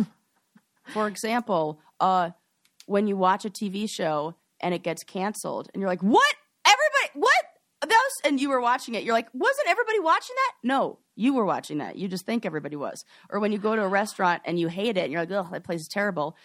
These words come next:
Speaker 2: You think it's gonna be terrible, get terrible reviews, but somebody else goes there like, "Oh my God, I love that place." You're like,
Speaker 1: Yeah.
Speaker 2: "How can you love that place?" You're, like, shocked. That feeling of being shocked is the consensus effect.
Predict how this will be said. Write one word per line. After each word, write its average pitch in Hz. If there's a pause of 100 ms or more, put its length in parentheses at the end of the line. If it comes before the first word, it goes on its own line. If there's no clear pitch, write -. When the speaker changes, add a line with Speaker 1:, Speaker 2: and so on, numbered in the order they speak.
(240)
Speaker 2:
You 190
think 170
it's 180
gonna 180
be 175
terrible, 196
get 165
terrible 165
reviews, 190
but 175
somebody 175
else 175
goes 180
there 175
like, 165
"Oh 185
my 196
God, 214
I 180
love 208
that -
place." - (200)
You're 214
like, -
Speaker 1:
Yeah. 170
Speaker 2:
"How 254
can 466
you 415
love 311
that 349
place?" 220
You're, 202
like, 180
shocked. - (340)
That 240
feeling 277
of 190
being 202
shocked 185 (320)
is 240
the 220
consensus 220
effect. 151